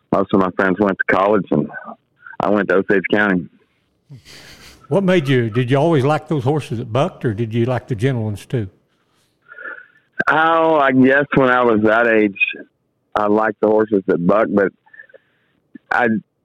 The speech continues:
Speaker 1: I didn't encourage them to buck, but it didn't bother me any. And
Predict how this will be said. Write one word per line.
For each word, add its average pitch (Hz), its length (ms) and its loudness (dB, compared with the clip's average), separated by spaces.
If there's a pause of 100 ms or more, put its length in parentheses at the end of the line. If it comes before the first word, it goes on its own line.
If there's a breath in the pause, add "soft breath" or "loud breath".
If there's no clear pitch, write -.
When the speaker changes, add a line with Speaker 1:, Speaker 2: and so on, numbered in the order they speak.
(140)
Speaker 1:
I 127 120 0
didn't 139 260 2
encourage 123 500 0
them 139 160 2
to 131 60 -2
buck, 135 380 0 (1160 loud breath)
but 107 260 0
it 95 100 -2
didn't 104 220 2
bother 110 340 2
me 113 200 2
any. 131 280 2 (160)
And 107 540 0